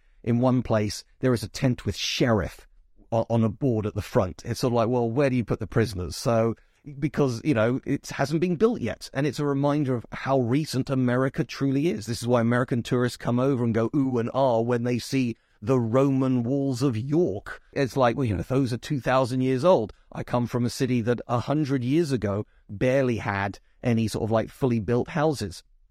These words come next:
So, you know, that's great as a reminder. But the thing is, a lot of people, and I'm definitely one of them, when I was a kid, I had difficulty fitting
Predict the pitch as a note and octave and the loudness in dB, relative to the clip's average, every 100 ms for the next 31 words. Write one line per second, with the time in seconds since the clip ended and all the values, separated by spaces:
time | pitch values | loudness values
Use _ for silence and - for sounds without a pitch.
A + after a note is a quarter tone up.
0 | _ - D#3 D#3+ E3 C#3 B2+ F3 - C#3+ | _ -4 -2 0 0 2 2 2 0 0
1 | B2+ - A2+ A2+ A#2 C#3 C#3 A2 F2+ - | 0 0 -2 0 2 2 0 -2 -6 -10
2 | - A3 A3 G3+ A#2+ - A2+ - _ _ | -4 0 2 2 0 -4 -14 -18 _ _
3 | _ - B2+ D#3+ G#3+ G3+ D3+ A#2+ - G#2+ | _ -4 0 2 2 0 -2 -4 -2 -2
4 | C3 - _ _ - C3 E3+ F3+ E3+ F3 | -4 -8 _ _ -2 0 2 0 0 0
5 | D3 B2+ G#2+ A#2+ D#3 G3 G3 G3 - B2 | 0 0 -2 -2 0 0 0 -4 -4 -4
6 | F#2 - B2+ A#2 D3+ - F#3+ E3+ D3+ - | -4 -4 -2 -2 -4 -4 -4 -4 -4 -6
7 | - - F#3+ - G2+ F#2+ | -8 -2 -2 0 -4 -4